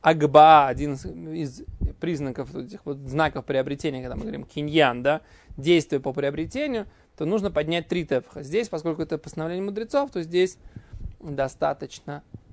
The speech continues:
один тефах, один кулак. То есть не тридцать сантиметров, а десять. Окей. И вот основная тема нашего урока здесь — это итмар. Обсуждали в Бет-Мидраше.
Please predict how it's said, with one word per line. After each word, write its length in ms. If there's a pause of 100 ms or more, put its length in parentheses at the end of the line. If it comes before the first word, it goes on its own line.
один 460
тефах, 380
один 260
кулак. 280
То 160
есть 100
не 120
тридцать 300
сантиметров, 420
а 60
десять. 240 (540)
Окей. 260 (480)
И 100
вот 240
основная 520
тема 300
нашего 400
урока 440
здесь — 380
это 160
итмар. 420
Обсуждали 540
в 40
Бет-Мидраше. 600